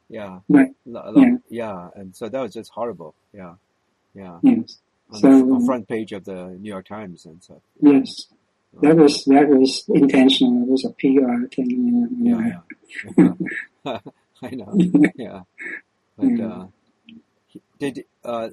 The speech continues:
Speaker 1: so he, he, he died of, he died of cancer?
Speaker 2: Yes, he died
Speaker 1: Yeah.
Speaker 2: of cancer.
Speaker 1: Oh.
Speaker 2: A very rare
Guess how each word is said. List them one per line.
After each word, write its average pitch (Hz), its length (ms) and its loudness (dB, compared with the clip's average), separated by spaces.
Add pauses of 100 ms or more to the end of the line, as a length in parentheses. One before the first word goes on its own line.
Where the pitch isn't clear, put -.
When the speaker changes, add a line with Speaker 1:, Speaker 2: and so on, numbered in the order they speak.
Speaker 1:
so - 180 -8
he, 175 180 -6 (120)
he, 139 220 -8
he 143 180 -8
died 170 280 -4
of, 117 120 -6 (180)
he 123 220 -8
died 156 180 -6
of 113 100 -8
cancer? 160 500 -8 (680)
Speaker 2:
Yes, 175 300 6
he 214 80 8
died 147 240 4
Speaker 1:
Yeah. 117 100 -6
Speaker 2:
of - 60 -10
cancer. 143 460 -4
Speaker 1:
Oh. 120 340 -12 (300)
Speaker 2:
A 135 180 0
very 151 600 2
rare 143 680 2